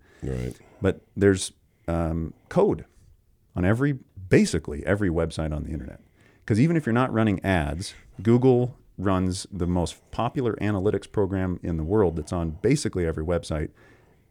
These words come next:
Speaker 2: that lets you see how many people come to your website. It's a free tool that web hosts like myself install so that I, I know how many people came to my website yesterday, what did they do when they got there.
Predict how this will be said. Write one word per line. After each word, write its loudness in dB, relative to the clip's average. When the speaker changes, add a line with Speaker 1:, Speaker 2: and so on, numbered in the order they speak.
Speaker 2:
that 2
lets 2
you 2
see 0
how 2
many 0
people -4
come -2
to -4
your -6
website. -4
It's -10
a -8
free 0
tool -4
that -2
web 0
hosts -2
like -6
myself -2
install 2
so -8
that -2
I, -2
I -2
know 0
how -2
many 2
people -2
came 0
to 0
my 0
website -2
yesterday, -2
what 0
did 2
they 6
do 2
when 0
they -2
got -4
there. -6